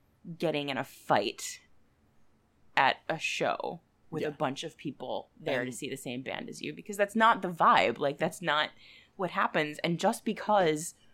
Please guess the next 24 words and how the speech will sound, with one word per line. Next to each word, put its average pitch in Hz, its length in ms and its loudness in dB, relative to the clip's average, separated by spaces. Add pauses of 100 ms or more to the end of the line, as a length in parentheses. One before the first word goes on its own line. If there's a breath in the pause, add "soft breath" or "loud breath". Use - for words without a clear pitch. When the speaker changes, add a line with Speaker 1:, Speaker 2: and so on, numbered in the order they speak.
(840 soft breath)
Speaker 1:
you're 185 260 0
all 180 520 6 (480)
jumping 196 600 2
together 156 720 2 (640)
to 196 180 0
a 165 60 0
song 160 680 0
that 160 140 0
happens 180 500 2
to - 80 -6
be 175 160 -2
about 151 300 2
breaking 139 500 -2
stuff, - 600 -2 (840)
it - 60 -14
doesn't 294 200 0
make 277 160 2
you 180 60 -4
break - 340 -2
<laughs> - 0 -
stuff. - 560 -6
Like, 233 320 -2
you're 190 80 0
just 240 520 2